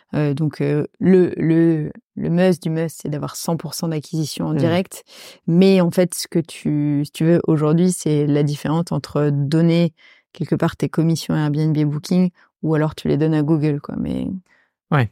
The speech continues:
Speaker 2: c'est sûr, pour l'acquisition, ça reste
Speaker 1: C'est
Speaker 2: pas
Speaker 1: pour
Speaker 2: vrai.
Speaker 1: l'acquisition, tu vois, c'est,
Speaker 2: <laughs> Ouais, ouais.
Speaker 1: c'est un, c'est, c'est un peu, euh,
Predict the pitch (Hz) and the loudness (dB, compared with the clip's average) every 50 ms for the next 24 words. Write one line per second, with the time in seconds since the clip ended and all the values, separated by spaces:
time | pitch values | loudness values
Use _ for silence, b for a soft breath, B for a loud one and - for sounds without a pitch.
0 | _ _ - - 131 - - 131 117 - 139 131 123 117 - 135 131 127 - - | _ _ -6 -6 -6 -4 -4 -4 -4 -2 0 0 0 0 2 2 2 2 0 -2
1 | 127 117 113 110 - 143 135 131 165 156 151 - - 123 131 120 - 151 165 240 | -6 -8 -8 -8 -8 -8 -4 -2 -2 0 2 0 2 2 2 2 2 2 2 0
2 | 202 - - 208 180 - 196 175 214 208 208 240 240 175 175 175 - - 170 156 | 2 4 4 2 4 4 4 4 4 4 2 4 4 4 4 2 2 0 0 0
3 | 156 151 156 156 151 151 147 147 143 139 131 127 123 120 107 - 165 165 160 156 | 0 2 0 0 0 2 2 4 4 4 4 4 2 2 0 0 -2 -2 -2 -2
4 | 156 - - - - 147 139 135 135 151 - - - 165 156 151 - - 170 170 | -4 -6 -8 -6 -4 -4 -2 -2 -2 -4 -4 -8 -10 -8 -8 -8 -6 -6 -6 -4
5 | 160 160 156 - | -4 -6 -6 -8